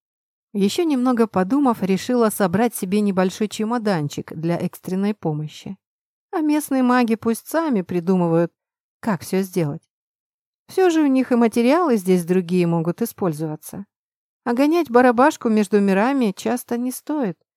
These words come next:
Вдруг защита школы засечет и меня и вправду выгонят. Даже Олте не расскажу.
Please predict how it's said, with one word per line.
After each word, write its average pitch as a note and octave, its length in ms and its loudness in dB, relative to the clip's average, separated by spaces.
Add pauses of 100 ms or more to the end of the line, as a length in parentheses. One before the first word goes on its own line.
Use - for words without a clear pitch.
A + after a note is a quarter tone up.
(360)
Вдруг A3+ 500 -2
защита B3 520 -4
школы C#4+ 400 -2
засечет B3+ 640 -4 (160)
и D#4+ 100 -2
меня C#4 300 0
и - 20 -2
вправду G3 460 -4
выгонят. D#3 420 -6 (480)
Даже A3+ 400 -2
Олте A#3+ 380 -2
не E3+ 120 -4
расскажу. E3 500 -8